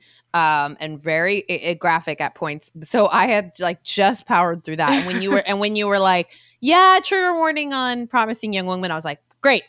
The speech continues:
Speaker 1: Okay, I'm gonna take a pause and I'm gonna watch my new Netflix reality garbage." And it was the right
Speaker 2: Yes.
Speaker 1: move.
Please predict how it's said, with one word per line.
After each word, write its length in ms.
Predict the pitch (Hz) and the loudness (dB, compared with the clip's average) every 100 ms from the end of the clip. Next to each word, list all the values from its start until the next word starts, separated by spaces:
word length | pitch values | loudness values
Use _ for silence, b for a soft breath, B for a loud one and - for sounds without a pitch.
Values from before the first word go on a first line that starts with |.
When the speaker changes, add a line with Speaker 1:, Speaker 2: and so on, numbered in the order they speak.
| - | -2
Speaker 1:
Okay, 380 | 185 208 180 - | 0 2 0 -2
I'm 100 | 165 | -4
gonna 160 | 165 170 | -4 -4
take 220 | - 196 | -4 -6
a 40 | 190 | 0
pause 460 | 202 180 185 196 - | 4 4 2 -2 -8
and 100 | 151 | -10
I'm 60 | |
gonna 180 | 151 147 | -10 -6
watch 360 | 160 185 - - | -2 -2 -4 -8
my 120 | 170 | -6
new 180 | 165 202 | -6 -6
Netflix 680 | 190 - 190 190 - - - | -6 -6 -8 -8 -8 -10 -8
reality 460 | 220 175 151 147 | -4 -4 -4 -6
garbage." 560 | 139 135 135 127 147 - | -8 -10 -10 -12 -14 -16
And 100 | 151 | -14
it 20 | 143 | -12
was 140 | 143 | -12
the 100 | 180 | -6
right 120 | 165 | -4
Speaker 2:
Yes. 120 | 160 165 | -4 -6
Speaker 1:
move. 320 | 147 139 | -8 -8